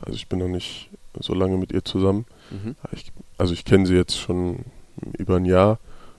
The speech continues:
Speaker 1: aber offiziell zusammen sind's erst ein paar Monate. Und als das so mit ihr angefangen hat, hab ich so gemerkt, „Boah, du hast jetzt echt, äh, viel.“ Also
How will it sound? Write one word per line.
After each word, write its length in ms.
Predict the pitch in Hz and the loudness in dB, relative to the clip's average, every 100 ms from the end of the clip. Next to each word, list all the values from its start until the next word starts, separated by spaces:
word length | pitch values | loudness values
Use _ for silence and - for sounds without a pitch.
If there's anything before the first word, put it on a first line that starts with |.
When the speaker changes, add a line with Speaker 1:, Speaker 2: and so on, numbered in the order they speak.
| - - - - | -20 -20 -18 -4
Speaker 1:
aber 480 | 92 87 87 87 104 - - | -2 2 0 0 -6 -14 -20
offiziell 480 | - - - - 87 | -12 -12 -10 -8 -6
zusammen 500 | - 90 90 90 92 | -4 -4 -2 -2 -6
sind's 220 | 92 90 | -6 -6
erst 260 | - 98 - | -4 -6 -4
ein 60 | 92 | -2
paar 140 | 87 | 0
Monate. 440 | 98 104 110 131 - - - - - - - - - | 2 2 4 2 0 -14 -18 -18 -18 -20 -20 -20 -16
Und 440 | - 92 90 98 - | 0 2 2 -2 -2
als 160 | 92 | -2
das 120 | - - | -2 0
so 100 | 101 | 2
mit 160 | 95 | 2
ihr 220 | 90 107 | 8 10
angefangen 500 | 95 120 131 - 131 | 10 8 6 6 6
hat, 260 | 127 - - - - - - - - - - - - - - - | 8 6 -2 -10 -16 -20 -20 -20 -20 -20 -20 -20 -20 -20 -20 -6
hab 160 | 107 107 | 2 4
ich 80 | 101 | 4
so 140 | - | 2
gemerkt, 420 | 101 98 98 - - | 2 6 4 4 6
„Boah, 380 | 95 101 101 123 - _ _ _ - - - | 8 10 8 2 -18 _ _ _ -20 -20 -8
du 160 | - 104 | 4 10
hast 260 | 101 - - | 10 8 4
jetzt 220 | 98 - | 2 2
echt, 400 | 104 - - - | 0 0 -6 -2
äh, 360 | 101 95 92 95 _ _ _ _ _ - _ _ - | 4 6 4 2 _ _ _ _ _ -20 _ _ -14
viel.“ 540 | - - 123 127 135 - - - - | -6 6 8 8 6 -2 -20 -20 -2
Also 420 | 92 87 85 82 | 2 6 4 4